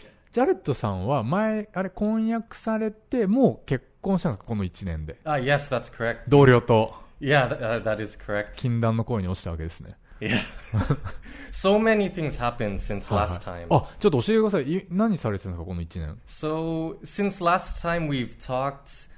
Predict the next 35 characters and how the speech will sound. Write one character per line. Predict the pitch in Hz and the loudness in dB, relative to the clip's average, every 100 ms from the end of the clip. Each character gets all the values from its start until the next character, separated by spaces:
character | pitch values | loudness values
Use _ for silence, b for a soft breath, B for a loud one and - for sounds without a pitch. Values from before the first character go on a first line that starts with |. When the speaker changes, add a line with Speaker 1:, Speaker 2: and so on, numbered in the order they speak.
| b b - | b b -10
Speaker 2:
um, | 98 98 101 98 - | -6 -4 -4 -4 -4
I | 131 | -4
told | - 165 151 | -2 -2 -2
you | 120 113 | -2 -2
I'm | 107 104 | -2 -2
a | 101 98 | -2 -4
student | - - - 147 147 101 95 - | -6 -10 -6 -2 -2 -2 -6 -12
in | 127 107 98 | -10 -8 -8
Temple. | - 131 117 95 87 - | -6 -6 -6 -8 -10 -14
Speaker 1:
は | - 123 | -6 -4
い | 95 | -2
は | 117 | 0
い。 | |
Speaker 2:
And | 110 | -2
I've | 117 113 110 95 | -2 -4 -4 -4
been | 110 107 104 104 101 98 | -4 -2 -2 -4 -6 -4
going | 127 131 131 110 | 0 0 0 0
there | 113 110 107 | 0 2 0
for | - 113 101 | -2 -6 -4
the | 101 | -2
last | 101 104 - | -2 -2 -8
two | - 113 | -8 -6
years. | 101 101 117 135 98 | -4 -4 -2 -2 -2
Speaker 1:
う | 110 | -2
ん | |
う | 92 | -4
ん | 104 | -2
う | |
ん。 | 104 | -2
Speaker 2:
I | 110 113 | 0 0
will | 123 147 | 0 0
be | 139 135 | 0 -4
graduating | 107 113 113 110 110 107 104 104 101 104 | 0 2 2 0 -4 -2 -2 -4 -4 -6
in | 107 98 | -6 -6
April. | 110 120 98 85 | -6 -6 -8 -10